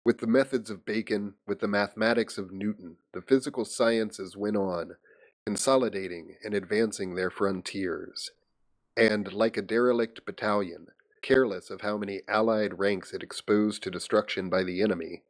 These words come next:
studios of the mind lagged behind. But after all, there are just so many pieces in any puzzle.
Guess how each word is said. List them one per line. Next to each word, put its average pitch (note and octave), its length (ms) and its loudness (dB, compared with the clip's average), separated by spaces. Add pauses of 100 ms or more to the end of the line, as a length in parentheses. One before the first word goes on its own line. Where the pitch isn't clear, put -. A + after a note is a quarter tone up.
(180)
studios F#2+ 800 2
of F#2 140 -12
the G#2+ 60 -4
mind F#2 560 -2
lagged F#2+ 520 0
behind. F2+ 720 -4 (960)
But B2+ 80 8
after G#2+ 420 2
all, E2+ 320 -4 (360)
there A#2 100 2
are A#2+ 60 2
just C#3+ 360 0
so D#3 180 4
many D#3 220 0
pieces F#2 520 -8
in G2+ 260 -2
any C#3 260 2
puzzle. - 540 -8